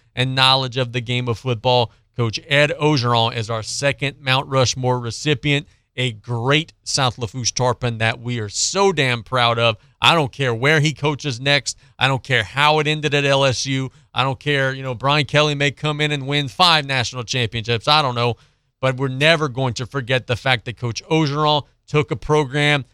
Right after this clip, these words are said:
that self-esteem-wise didn't have a whole lot of confidence, right? The, the quarterback stunk and, you know, L S U's offense was, was in shambles and fans were wondering, "Man, when the hell are we ever gonna beat Alabama?"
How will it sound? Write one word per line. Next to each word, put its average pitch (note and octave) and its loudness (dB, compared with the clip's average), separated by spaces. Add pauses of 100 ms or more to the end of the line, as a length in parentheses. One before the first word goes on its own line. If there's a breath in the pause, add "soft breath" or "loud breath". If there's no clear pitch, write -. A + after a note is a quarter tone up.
(140)
that C3+ -2 (200)
self-esteem-wise E3+ 2
didn't G#3+ -2
have G3 0
a F3+ 2
whole F#3+ 2
lot F3+ 4
of D#3+ -2
confidence, B2+ -4
right? C#3+ 4 (380)
The, B2 -2
the B2 -10
quarterback F3+ 2
stunk E3 0
and, A#2+ -6
you B2 -8
know, B2 -2 (300)
L D#3 2
S D#3 2
U's D3+ 2
offense E3 2
was, C#3+ -6
was D#3 -2
in D#3+ -4
shambles E3+ 2 (260)
and B2+ -4 (180)
fans E3 2
were E3 2
wondering, E3 0
"Man, D3+ 2
when E3+ 2
the C3+ 0
hell D#3 2
are D3+ 2
we D3 -2
ever D#3 2
gonna B2 0
beat A#2 -2
Alabama?" A2+ 0